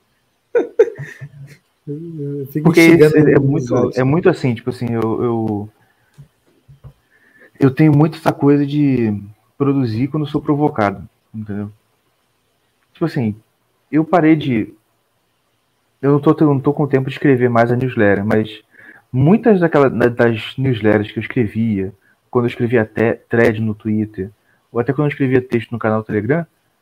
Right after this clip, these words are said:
Speaker 2: era muito assim, eu tava muito puto com alguma coisa, aí eu ia lá escrever sobre aquele assunto, entendeu? Por mais que o texto não aparentasse que eu tava puto,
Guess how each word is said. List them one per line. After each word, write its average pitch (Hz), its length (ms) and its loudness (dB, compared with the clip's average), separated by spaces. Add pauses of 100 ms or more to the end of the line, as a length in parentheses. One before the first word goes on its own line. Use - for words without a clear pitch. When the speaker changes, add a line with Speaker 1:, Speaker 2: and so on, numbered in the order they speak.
(240)
Speaker 2:
era 135 200 4
muito 151 200 -2
assim, 107 360 -8 (440)
eu 127 80 -6
tava 131 180 0
muito 156 220 -2
puto 185 240 4
com 185 60 4
alguma 160 200 4
coisa, 123 380 2
aí 120 80 0
eu 131 280 0
ia 139 140 2
lá 127 140 4
escrever 127 320 -4
sobre 127 180 -10
aquele 139 180 -6
assunto, 127 220 -10 (400)
entendeu? 104 300 -14 (1400)
Por 147 120 6
mais 151 220 4
que - 120 -2
o 170 40 0
texto 160 380 2
não 147 100 0
aparentasse 156 800 0
que - 60 -12
eu 117 60 -8
tava 117 200 -6
puto, - 360 -12